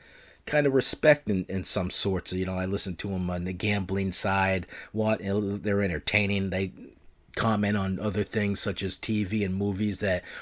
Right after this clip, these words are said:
are similar to what I enjoy. And then they say, they're saying, "Oh, Maverick, this Top Gun Maverick was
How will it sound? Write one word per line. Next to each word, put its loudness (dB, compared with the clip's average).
are -4
similar 4
to -4
what 0
I 0
enjoy. -2
And -2
then 4
they 4
say, 0
they're 2
saying, 4
"Oh, 4
Maverick, 0
this 2
Top 0
Gun 2
Maverick 0
was -6